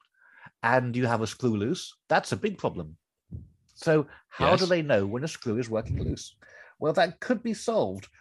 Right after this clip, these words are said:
Speaker 1: by, uh, a new invention from the Fraunhofer Cluster of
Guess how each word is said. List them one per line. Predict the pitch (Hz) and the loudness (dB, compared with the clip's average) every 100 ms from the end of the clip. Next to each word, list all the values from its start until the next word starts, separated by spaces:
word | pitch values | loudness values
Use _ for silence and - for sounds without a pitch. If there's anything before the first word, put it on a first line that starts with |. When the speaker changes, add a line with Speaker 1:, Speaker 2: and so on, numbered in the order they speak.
| _ - | _ -2
Speaker 1:
by, | 127 131 139 139 | 2 4 4 0
uh, | 127 131 123 | 2 2 2
a | |
new | 127 131 180 156 131 - _ 160 | 0 2 2 2 0 -6 _ -4
invention | 139 123 165 180 - 101 104 | -2 2 2 2 -4 -6 -6
from | - 139 131 | 0 0 2
the | 139 135 | -2 -2
Fraunhofer | - - 165 190 214 185 - 180 - 156 | -4 -6 2 6 6 4 2 2 6 4
Cluster | 156 - 180 208 - 147 | 4 -2 0 0 2 2
of | 131 151 147 | 4 2 -2